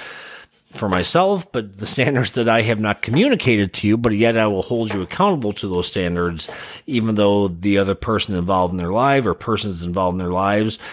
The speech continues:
uh, have no idea what those standards are. So,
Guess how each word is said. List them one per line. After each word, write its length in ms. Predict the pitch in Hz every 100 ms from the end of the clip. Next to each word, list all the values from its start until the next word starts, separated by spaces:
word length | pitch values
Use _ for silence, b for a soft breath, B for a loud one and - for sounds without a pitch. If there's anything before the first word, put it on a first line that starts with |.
| B B -
uh, 480 | 98 92 92 87
have 220 | 82 107 95
no 180 | 101
idea 220 | 95 92 90
what 100 | 87
those 160 | 85
standards 420 | - 92 85 78
are. 300 | 90 76 60 - B B B _ _ - -
So, 380 | - 170 170